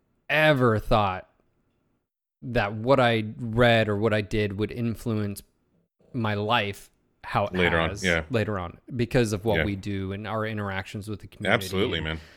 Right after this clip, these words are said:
Speaker 1: like, like,
Speaker 2: So that was
Speaker 1: I, I, I, I got grounded in ninth grade, like, really grounded 'cause of my grades. And I, I hid my Battletech books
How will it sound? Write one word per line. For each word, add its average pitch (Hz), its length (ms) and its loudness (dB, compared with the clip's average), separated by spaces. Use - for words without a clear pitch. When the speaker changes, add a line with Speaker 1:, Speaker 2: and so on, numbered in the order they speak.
Speaker 1:
like, 120 300 2
like, 160 160 6
Speaker 2:
So 131 140 2
that 151 160 6
was 147 240 -6
Speaker 1:
I, 156 140 -2
I, 185 340 4
I, 165 340 4
I 180 80 4
got 190 180 4
grounded 143 440 2
in 147 100 2
ninth 143 260 0
grade, 143 300 2
like, 113 240 4
really 123 500 6
grounded 113 480 2
'cause 104 160 -2
of 110 60 -2
my 104 120 0
grades. 107 640 -2
And 131 340 0
I, 131 260 0
I 117 140 2
hid 113 380 -2
my 107 160 -2
Battletech 104 480 0
books - 500 -4